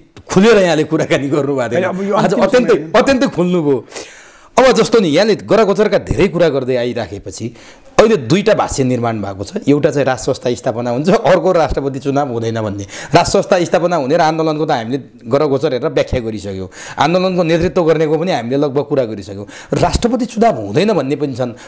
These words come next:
Speaker 1: फागुन पच्चिसमा राष्ट्रपति चुनाव हुन्छ कि हुँदैन?
Speaker 2: होइन, अब यो यहाँसम्म आइपुगेको हामी त्यतिसम्म, अब भोलिको स्थितिले, मैले अघि नै यहाँलाई भने, यसले एउटा जवाफ दिइसकेको छ।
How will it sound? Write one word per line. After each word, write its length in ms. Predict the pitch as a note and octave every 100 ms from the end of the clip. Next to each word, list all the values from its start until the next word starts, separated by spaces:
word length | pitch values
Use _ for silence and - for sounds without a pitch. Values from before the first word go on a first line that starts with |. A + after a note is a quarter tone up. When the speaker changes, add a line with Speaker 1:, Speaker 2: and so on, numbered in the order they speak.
| -
Speaker 1:
फागुन 320 | - F3+ A3+ G#3
पच्चिसमा 400 | G3+ G#3 G3 F#3
राष्ट्रपति 360 | D3+ F3+ D#3+
चुनाव 240 | F3 E3+ A2+
हुन्छ 260 | G#2 A2
कि 120 | C#3
हुँदैन? 300 | C#3 G2 F2+
Speaker 2:
होइन, 460 | F2 - - - D#4
अब 120 | D4
यो 160 | C4 B3
यहाँसम्म 540 | G#3 G#3 G#3 A#3+ B3
आइपुगेको 720 | A3 G#3 A3+ A3 - A3 A3+ G3
हामी 260 | - F3+
त्यतिसम्म, 840 | F3+ G3 - F#3 F#3 F#3 F#3+ F3+ E3+ - _ - - - _ - - - - - - - F#3
अब 380 | G3 G3 F3+ E3 E3+ - - - C3
भोलिको 520 | A2+ D3+ G3 G#3 G#3
स्थितिले, 340 | - F#3 G3
मैले 200 | G3 F#3
अघि 180 | F3 F3
नै 80 | F#3
यहाँलाई 200 | D#3 C#3+
भने, 220 | A2+ D#3
यसले 260 | F#3 F3 F3
एउटा 300 | E3 D#3 D#3
जवाफ 220 | D#3 D#3
दिइसकेको 560 | D3 C#3+ B2 A2 -
छ। 40 | G#2